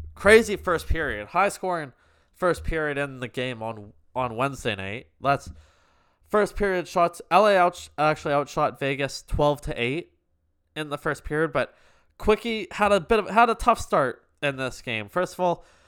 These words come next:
uh, seven minutes and eighteen seconds in, uh, Nosek scores his eighth of the year past Quick. That made it one to nothing.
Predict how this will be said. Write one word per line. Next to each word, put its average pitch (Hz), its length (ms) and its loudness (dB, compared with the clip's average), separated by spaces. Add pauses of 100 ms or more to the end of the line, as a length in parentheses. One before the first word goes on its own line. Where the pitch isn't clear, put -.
(360)
uh, 147 180 4
seven 180 460 0
minutes 175 280 -4
and 160 80 -4
eighteen 160 280 -8
seconds 151 340 -12
in, 151 160 -6 (100)
uh, 135 160 -8
Nosek 147 480 -2
scores 147 380 -4
his 160 300 -2
eighth 143 240 -8
of 131 60 -10
the 135 80 -4
year 127 260 -4 (320)
past 135 340 -2
Quick. - 340 -6
That 156 240 2
made 143 200 -2
it 110 80 -4
one 127 220 -6
to 123 120 -10
nothing. 110 380 -8